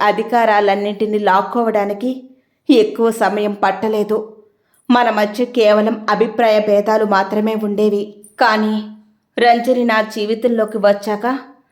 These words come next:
నాకంటూ అభిప్రాయాలే లేకుండా పోయాయి.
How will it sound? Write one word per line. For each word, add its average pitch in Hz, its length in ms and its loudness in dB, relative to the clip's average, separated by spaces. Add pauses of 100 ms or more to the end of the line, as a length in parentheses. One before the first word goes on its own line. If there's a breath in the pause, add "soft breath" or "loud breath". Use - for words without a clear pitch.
(240 soft breath)
నాకంటూ 226 720 0
అభిప్రాయాలే 226 720 0
లేకుండా 214 460 -2
పోయాయి. 208 680 0